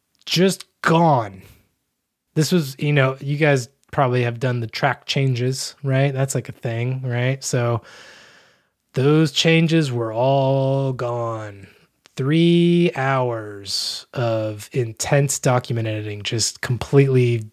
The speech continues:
vanished. Cautionary tale,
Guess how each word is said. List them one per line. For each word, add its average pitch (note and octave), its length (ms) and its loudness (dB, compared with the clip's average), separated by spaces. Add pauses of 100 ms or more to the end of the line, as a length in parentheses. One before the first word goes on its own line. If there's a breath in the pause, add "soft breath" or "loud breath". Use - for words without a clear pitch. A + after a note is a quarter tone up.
(160)
vanished. A2+ 1000 -4 (1080)
Cautionary F#3 580 0
tale, C3+ 540 0